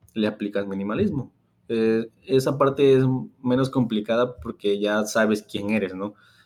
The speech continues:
Ya sabes qué necesitas y qué no, y que no tienes que estar con diez, quince amigos para sentirte bien.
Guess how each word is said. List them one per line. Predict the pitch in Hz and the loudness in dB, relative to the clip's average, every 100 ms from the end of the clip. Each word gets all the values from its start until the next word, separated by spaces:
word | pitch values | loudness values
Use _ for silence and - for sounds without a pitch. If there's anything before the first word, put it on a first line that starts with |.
| _ | _
Ya | 113 110 | -4 -2
sabes | 104 110 113 113 107 101 - | 0 2 2 4 2 0 -10
qué | - 110 | -4 -2
necesitas | 110 95 120 120 131 127 | -2 -4 -2 -2 0 0
y | 101 | -2
qué | - 98 | -10 -6
no, | 101 127 151 156 _ _ _ _ | 0 2 2 -2 _ _ _ _
y | 123 113 | -6 -2
que | 120 | 0
no | 110 110 | 0 0
tienes | 117 120 120 | -2 -2 -2
que | 107 | -4
estar | - 107 104 104 - _ _ 190 - | -4 -4 -4 -4 -12 _ _ -20 -16
con | - 113 110 104 101 | -4 0 0 0 -2
diez, | 113 113 120 117 | 0 2 2 0
quince | 120 107 117 | -2 0 2
amigos | 107 107 113 110 | 2 2 0 -2
para | 113 107 | -2 -4
sentirte | 104 95 104 104 101 | -4 -8 -6 -4 -2
bien. | 101 107 101 | -2 -4 -8